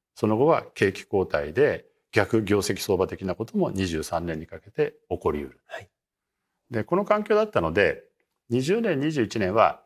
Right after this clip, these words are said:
Speaker 1: とにかくめったにないチャンス。
Speaker 2: はい。
Speaker 1: 二十二年はとにかく資産保全。
Speaker 2: 守る。
Speaker 1: ええ。やっぱり株式等リスク資産については保有を減らして、キャッシュを増やして、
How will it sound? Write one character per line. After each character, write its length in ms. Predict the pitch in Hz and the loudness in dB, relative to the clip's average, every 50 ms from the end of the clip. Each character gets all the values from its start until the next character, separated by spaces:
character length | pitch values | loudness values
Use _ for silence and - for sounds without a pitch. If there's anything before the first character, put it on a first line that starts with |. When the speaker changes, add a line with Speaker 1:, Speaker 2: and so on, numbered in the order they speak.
| _ _ _ | _ _ _
Speaker 1:
と 80 | - 190 | -2 0
に 100 | 190 175 | 0 0
か 140 | - 95 - | 0 -2 -2
く 340 | - 117 104 - - _ _ - | 0 0 0 0 -2 _ _ 0
め 120 | 107 135 | 0 0
っ 20 | 147 | 0
た 180 | - - 98 | 0 -4 -4
に 100 | 90 85 | -4 -2
な 100 | 80 80 | -2 -4
い 100 | 76 - - | -6 -6 -8
チ 100 | - - | -4 -4
ャ 120 | 101 87 | -4 -4
ン 60 | - | -4
ス。 200 | - - 82 76 - _ | -6 -6 -6 -6 -8 _
Speaker 2:
は 120 | - 101 | -20 -20
い。 80 | 90 - _ _ _ _ _ _ _ _ _ _ _ - | -20 -20 _ _ _ _ _ _ _ _ _ _ _ 0
Speaker 1:
二 140 | 170 190 196 | 0 2 2
十 160 | 180 196 156 | 4 4 4
二 160 | 123 120 127 120 | 4 4 2 0
年 180 | 98 80 78 82 | -2 -2 -2 0
は 220 | 90 82 76 - _ _ _ _ _ _ - | 0 0 0 -2 _ _ _ _ _ _ 0
と 80 | 175 | 2
に 80 | 190 175 | 2 4
か 120 | - 101 | 2 0
く 100 | - - | -2 -2
資 140 | - - 104 | -2 -2 0
産 260 | - - 110 107 107 92 | 4 6 6 6 6 4
保 120 | - 95 | 0 0
全。 240 | 87 76 - - - _ _ _ _ _ _ _ _ _ _ _ _ _ _ - | 0 -2 -4 -8 -10 _ _ _ _ _ _ _ _ _ _ _ _ _ _ -14
Speaker 2:
守 200 | 110 107 95 87 - | -12 -12 -12 -12 -14
る。 60 | _ _ _ _ _ - | _ _ _ _ _ 0
Speaker 1:
え 240 | 110 92 82 - | 0 0 0 -2
え。 60 | - _ _ _ _ - | -8 _ _ _ _ -6
や 80 | 113 | -2
っ 40 | 113 | 0
ぱ 80 | - 123 | 2 2
り 80 | 113 | 4
株 200 | - 117 110 120 | 4 4 2 2
式 180 | 120 - - - | 0 -4 -6 -2
等 140 | - 117 101 | 2 2 2
リ 100 | 92 90 | 2 0
ス 100 | - - | -4 -2
ク 100 | - 110 | -2 -2
資 80 | - | 0
産 200 | - 127 107 98 | 2 0 2 0
に 60 | 92 | 0
つ 120 | - - 101 | -2 -2 -4
い 100 | 90 - | -4 0
て 100 | - 180 | 2 2
は 80 | 135 | 2
保 180 | - - 95 90 | 2 2 0 0
有 140 | 92 92 90 | 0 2 0
を 120 | 85 82 | 0 0
減 160 | 78 - 87 | 0 0 2
ら 140 | 90 98 104 | 2 2 2
し 140 | - - - | 0 -4 -8
て、 240 | - - 180 160 - | -4 0 0 0 0
キ 100 | - - | 2 0
ャ 80 | 127 | 0
ッ 20 | 113 | 0
シ 220 | - - - 98 | 0 -4 -4 -2
ュ 100 | 85 80 | -2 -2
を 60 | 76 | -2
増 100 | - 90 | -4 -2
や 120 | 90 90 90 | -2 -2 -2
し 100 | - - | -4 -6
て、 300 | - - 165 151 120 - | -2 0 2 2 0 0